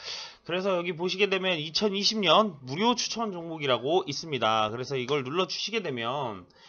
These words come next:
이렇게 매일마다 이제 진행을 하고 있습니다. 그래서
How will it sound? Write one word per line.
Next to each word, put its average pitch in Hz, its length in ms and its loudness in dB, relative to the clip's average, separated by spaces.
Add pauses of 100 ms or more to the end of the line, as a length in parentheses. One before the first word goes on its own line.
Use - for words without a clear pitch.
(360)
이렇게 156 600 0
매일마다 135 760 4 (240)
이제 95 320 -2
진행을 139 680 2 (100)
하고 202 300 -6
있습니다. 104 800 -2
그래서 151 500 2